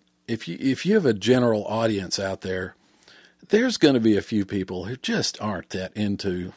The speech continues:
bluegrass. My dad was a good example of that. He would occasionally come to our shows. He didn't really care about bluegrass music.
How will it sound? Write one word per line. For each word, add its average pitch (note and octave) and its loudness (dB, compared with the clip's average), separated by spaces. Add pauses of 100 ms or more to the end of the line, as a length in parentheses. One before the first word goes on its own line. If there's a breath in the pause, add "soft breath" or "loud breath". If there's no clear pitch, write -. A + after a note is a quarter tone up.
bluegrass. A2 -2
My D3 4
dad A2 -2
was F#2+ -8
a G2 -8
good G2 -6
example F#2 -8
of F#2 -10
that. G2 -12
He D3 2
would C#3 2 (140)
occasionally A2 -2
come G#2+ -2
to G2+ -4
our F#2+ -6
shows. G#2+ -4 (640 loud breath)
He G3 -2 (200)
didn't - -10
really - -14
care - -10
about - -16
bluegrass F2 -6
music. D#3+ -2